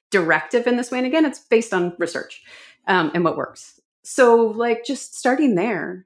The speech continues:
you know, for, for anyone listening, are you really clear on what three values, i-, if you get more, it's not as useful as a decision-making tool. And ultimately, that's what this is about. How are you gonna make decisions in the world? How are you gonna make decisions about your business? Yes, of course.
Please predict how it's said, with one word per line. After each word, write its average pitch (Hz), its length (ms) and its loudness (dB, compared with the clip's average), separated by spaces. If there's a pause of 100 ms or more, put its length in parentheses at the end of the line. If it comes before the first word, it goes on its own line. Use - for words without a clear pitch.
(120)
you 226 120 -4
know, 214 180 2
for, 208 280 -2
for 220 140 -2
anyone 247 340 2
listening, 160 600 -4 (960)
are 202 80 -2
you 226 160 0
really 330 440 0
clear 240 600 -6 (580)
on 202 180 -2
what 220 220 0
three 262 260 -2
values, 196 680 -2
i-, - 40 -12
if 240 360 0
you 285 60 -2
get 359 140 0
more, 269 320 4
it's - 160 -2
not 403 200 0
as 180 200 -2
useful 180 400 -4
as 170 160 -2
a 170 60 -2
decision-making 214 680 -4
tool. 262 240 -8
And 202 80 -2
ultimately, 196 340 0
that's 175 220 -4
what 170 80 -10
this 156 140 -12
is 151 100 -12
about. - 200 -10
How 220 120 0
are 240 40 0
you 240 100 -4
gonna 214 120 0
make 180 160 -4
decisions 156 460 -12
in - 100 -16
the - 40 -12
world? 123 200 -14 (560)
How 269 60 -4
are - 20 4
you 294 60 2
gonna 285 100 2
make 247 320 -4
decisions 233 340 -2
about 214 120 -2
your 208 80 0
business? 202 420 0
Yes, 185 260 -2
of 175 160 -10
course. 185 460 -2